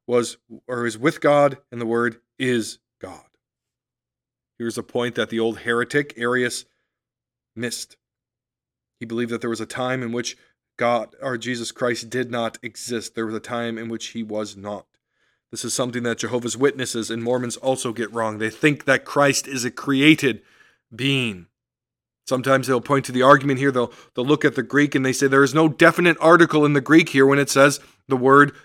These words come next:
was God. And so it should be read that the Word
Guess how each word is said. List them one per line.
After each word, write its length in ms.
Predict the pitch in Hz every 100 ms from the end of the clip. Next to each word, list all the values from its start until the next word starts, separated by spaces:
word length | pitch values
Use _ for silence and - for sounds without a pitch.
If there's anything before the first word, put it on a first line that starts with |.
| _ -
was 340 | 113 117 113 _ _
God. 360 | 123 123 95 - _ _ _ _ _ _ _ _ _ _
And 100 | 113
so 160 | 107 131
it 120 | 117
should 280 | - 196 151
be 120 | 143
read 280 | 127 139 139
that 140 | 135
the 80 | 139
Word 340 | 123 139 139